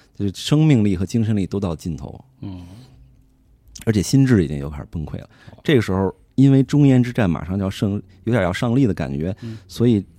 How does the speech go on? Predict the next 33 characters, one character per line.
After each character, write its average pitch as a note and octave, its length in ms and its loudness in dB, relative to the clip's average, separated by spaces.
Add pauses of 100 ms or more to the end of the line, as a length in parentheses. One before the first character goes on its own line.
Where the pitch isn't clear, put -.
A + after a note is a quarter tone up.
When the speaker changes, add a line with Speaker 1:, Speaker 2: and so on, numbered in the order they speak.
Speaker 1:
这 D3+ 140 0
个 G2 100 0
时 - 100 -6
候 F2+ 120 -4
凯 - 220 -8
恩 A2 140 0
神 G2 220 0
剑 G#2 200 0
用 G2 220 -2
最 - 280 -8
大 G#2+ 140 -8
的 F2+ 140 -10
力 F2+ 140 -10
量 E2 180 -10
在 E2 140 -10
蛊 - 220 -16
惑 F2 180 -8
他， C#2 80 -8 (460)
蛊 F#2+ 180 -2
惑 - 20 -2
他 A#2+ 80 0
干 A#2+ 160 -2
嘛？ D2 340 -8
Speaker 2:
嗯， G2+ 220 -14 (220)
阻 B2 240 -6
止 A2 140 -6
这 F#2 120 -6
个， F#2+ 300 -10
Speaker 1:
对。 B2 460 6 (600)
Speaker 2:
阻 A#2+ 140 -4
止 E3 80 0
这 G#2+ 100 0
个 G#2 200 -2